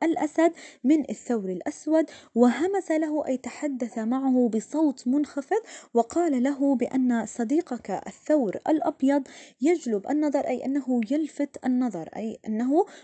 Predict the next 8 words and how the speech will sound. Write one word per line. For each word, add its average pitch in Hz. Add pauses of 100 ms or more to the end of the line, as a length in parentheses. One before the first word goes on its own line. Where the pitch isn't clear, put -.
(120)
ملفت، 269 (300)
وأنه 233
بمجرد 226
ما 226
جاء 277
الصياد 214
إلى 370
المرعى 330